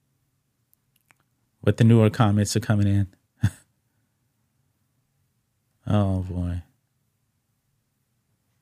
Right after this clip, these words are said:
Man. This is not a good look, though. This is not a good look for, um, the N F L at all. And granted, you know, hey,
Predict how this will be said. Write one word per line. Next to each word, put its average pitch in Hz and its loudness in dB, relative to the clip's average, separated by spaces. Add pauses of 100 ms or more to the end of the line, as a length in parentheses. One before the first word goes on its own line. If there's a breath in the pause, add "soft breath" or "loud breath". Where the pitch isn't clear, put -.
(320)
Man. - -12 (640)
This 156 4
is - 0
not 147 6
a - 0
good 131 4
look, 120 2
though. 104 2
This 127 2
is - -2
not 135 6
a 127 2
good 120 2
look 120 0
for, 117 2
um, 107 0 (880)
the 110 4
N 117 4
F 110 0
L 110 0 (340)
at 104 2
all. 110 0 (1500)
And 131 6 (160)
granted, 151 4
you 135 4
know, 131 6
hey, 120 4